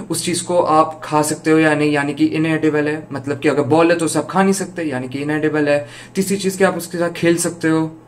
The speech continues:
और चौथी चीज़ कि उसका color क्या है। कलर मैंने इसमें suppose मैंने feature में डाल दिया red, यानी कि जो भी चीज़ है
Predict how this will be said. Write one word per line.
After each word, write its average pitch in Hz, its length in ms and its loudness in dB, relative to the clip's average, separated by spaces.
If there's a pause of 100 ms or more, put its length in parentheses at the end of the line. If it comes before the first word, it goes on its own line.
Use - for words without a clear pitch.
(340)
और 190 80 4
चौथी 196 300 4
चीज़ 202 300 -4
कि - 100 -2
उसका 170 300 -2
color 147 300 4
क्या 117 180 -6
है। 123 120 -12 (840)
कलर 160 240 6
मैंने 170 220 0
इसमें 170 220 -4
suppose 160 400 -4
मैंने 160 140 0
feature 151 240 -4
में 151 100 -2
डाल 143 100 0
दिया 151 140 2
red, 120 180 0
यानी 147 240 0
कि 165 120 -4
जो 156 200 0
भी 160 80 -4
चीज़ 151 280 -2
है 160 100 2